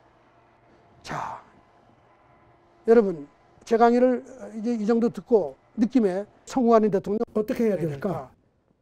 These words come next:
적어도 이 정도는 이해를 해야 되지 않겠어요? 과거도 이해하고, 과거 세계도 이해하고, 과거 대한민국의 역사도 이해하고,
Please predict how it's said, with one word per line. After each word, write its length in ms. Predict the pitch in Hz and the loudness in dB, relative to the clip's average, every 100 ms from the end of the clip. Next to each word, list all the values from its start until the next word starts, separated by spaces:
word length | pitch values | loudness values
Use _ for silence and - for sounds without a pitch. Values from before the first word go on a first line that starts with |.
| _ - - | _ -20 -2
적어도 260 | 226 277 | 2 6
이 140 | 285 220 | 6 6
정도는 400 | 220 214 262 233 | 4 2 0 2
이해를 300 | 196 208 185 | 2 2 2
해야 140 | 202 | 0
되지 220 | 175 160 | -2 -6
않겠어요? 560 | 190 180 - 151 135 143 _ _ _ _ _ _ _ _ _ _ _ | -8 -10 -12 -16 -18 -20 _ _ _ _ _ _ _ _ _ _ _
과거도 380 | - 208 208 196 | 0 2 2 -2
이해하고, 380 | 180 165 127 - _ _ _ _ _ _ _ _ _ | -4 -8 -10 -20 _ _ _ _ _ _ _ _ _
과거 260 | - 190 240 | 0 2 2
세계도 380 | - 190 214 | 2 2 4
이해하고, 540 | 233 214 208 175 156 127 _ _ _ _ | 4 4 2 0 -8 -14 _ _ _ _
과거 220 | 190 202 | 0 2
대한민국의 520 | - 196 196 208 202 214 | 2 0 0 0 -2 -2
역사도 320 | 160 196 185 | -4 -8 -6
이해하고, 460 | 196 180 165 139 | -6 -6 -10 -18